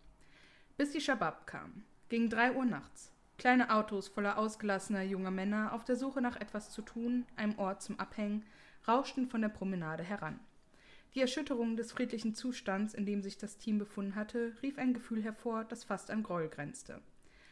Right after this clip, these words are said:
Ihre Reaktion auf das Haus glich Aufschneiderei. Es dauerte eine ganze Stunde, bis sich auch nur einer von ihnen dem offenen Tor näherte und dann auch nur, um zu seinen Freunden zurückzulaufen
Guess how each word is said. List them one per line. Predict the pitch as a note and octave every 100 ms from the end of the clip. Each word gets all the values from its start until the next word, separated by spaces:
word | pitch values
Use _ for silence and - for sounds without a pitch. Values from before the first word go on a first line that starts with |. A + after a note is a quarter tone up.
| - -
Ihre | C4+ B3+
Reaktion | B3+ B3+ - C#4+ C#4
auf | C4
das | B3+ B3 -
Haus | G#3 G#3+ -
glich | A3 A3
Aufschneiderei. | G3 F#3+ - G3 G3+ - - - - _ - -
Es | A3+
dauerte | C4+ C#4+ C4 A#3+
eine | A#3
ganze | A3 A#3+ B3
Stunde, | C4+ G#3+ G#3+ G#3+
bis | G#3+ A3+
sich | A3+ -
auch | A3
nur | G#3+ A3+
einer | A#3+ G#3
von | - G3
ihnen | - G3 G3+
dem | G#3+ G#3+
offenen | G#3+ A3 A3
Tor | - G3
näherte | E3 D3+ - - D#3+ -
und | G3+
dann | G3+ G3+
auch | G3+ -
nur, | A3 A#3 B3+ -
um | A3+
zu | A3
seinen | A#3 A#3 A#3
Freunden | - F#3+ F#3+
zurückzulaufen | F#3 F#3+ G3+ - G#3+ G#3 G#3+ A3+